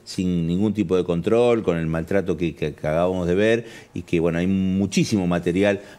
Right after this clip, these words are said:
para mostrar y comprobar lo que estamos diciendo, sino también, bueno, venta de alimentos sin control, venta de un montón de cosas cosas, ¿sí? Este, que, bueno, no vamos a poner a detalle porque no es el enfoque de la nota de esta noche.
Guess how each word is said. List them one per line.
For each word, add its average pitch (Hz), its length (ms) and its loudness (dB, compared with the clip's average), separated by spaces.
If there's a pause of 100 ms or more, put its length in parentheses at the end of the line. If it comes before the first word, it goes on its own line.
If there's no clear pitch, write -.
para 87 220 2
mostrar 101 360 -2
y 98 60 -2
comprobar 90 400 0
lo 92 80 2
que 85 80 0
estamos 85 320 -2
diciendo, 117 420 0
sino 98 260 -4
también, 95 300 0
bueno, 82 200 0 (340)
venta 92 280 0
de 87 40 4
alimentos 87 440 0
sin 87 160 -4
control, 110 720 0 (240)
venta 85 600 0
de 85 80 0
un 107 80 2
montón 139 320 2
de 107 100 2
cosas 104 140 2
cosas, 87 280 -2
¿sí? 113 200 0
Este, 95 300 0
que, 90 140 0
bueno, 87 200 2
no 92 160 0
vamos 98 160 2
a - 20 -8
poner 90 180 0
a - 40 2
detalle 85 280 0
porque 92 220 0
no 104 220 2
es 113 140 0
el 104 100 2
enfoque 98 380 0
de 90 60 2
la 92 100 2
nota 95 220 0
de 92 60 2
esta 87 180 0
noche. 76 340 -4